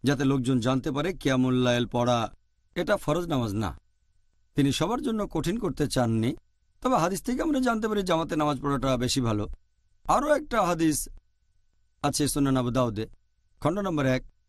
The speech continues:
Book of সালাহ, হাদিস নম্বর এক হাজার তিনশো সত্তর। একবার নবী কিয়ামুল লাইল পড়ছিলেন, নামাজ শেষ হলে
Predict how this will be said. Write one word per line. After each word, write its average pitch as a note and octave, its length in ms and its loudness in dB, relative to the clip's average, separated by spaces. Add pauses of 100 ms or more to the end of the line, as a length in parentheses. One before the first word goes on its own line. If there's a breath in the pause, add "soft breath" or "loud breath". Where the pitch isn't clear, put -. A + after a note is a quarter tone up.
(220)
Book C3 160 0
of B2 80 0
সালাহ, A#2 400 0 (460)
হাদিস D3 240 -4
নম্বর D3 180 0
এক C3 140 0
হাজার B2+ 180 0
তিনশো A2+ 280 -2
সত্তর। - 460 -2 (500)
একবার C4 280 2
নবী F#3+ 240 2
কিয়ামুল D3+ 360 0
লাইল C3 280 2
পড়ছিলেন, B2 600 0 (680)
নামাজ A#3+ 280 2
শেষ F#3 260 0
হলে D3 320 2